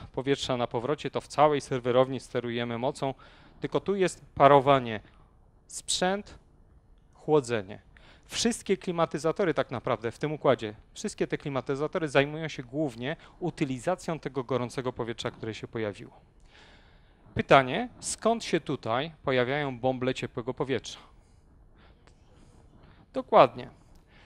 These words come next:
Nieuszczelnione szafy. To są takie detale, które wbrew pozorom wpływają, wpływają na warunki termiczne pracy oraz docelowo na ten współczynnik P U E.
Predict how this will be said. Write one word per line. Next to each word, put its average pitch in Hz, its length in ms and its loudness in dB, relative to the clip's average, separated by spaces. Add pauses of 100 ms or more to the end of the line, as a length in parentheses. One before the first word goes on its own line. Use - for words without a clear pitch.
(160)
Nieuszczelnione 185 600 -2
szafy. - 460 -2
To 175 100 -6
są 208 140 -4
takie - 280 -6
detale, 143 760 2
które 135 520 0
wbrew 139 540 -2 (200)
pozorom 131 500 -2 (240)
wpływają, 151 840 2 (540)
wpływają 156 720 0 (140)
na 120 340 -4 (1500)
warunki 143 600 0
termiczne 127 560 -6
pracy 127 400 0
oraz 202 320 0 (220)
docelowo 143 800 2 (460)
na 143 160 0
ten 202 180 -4
współczynnik 180 800 -6
P 139 220 2
U 113 220 -4
E. 98 100 -8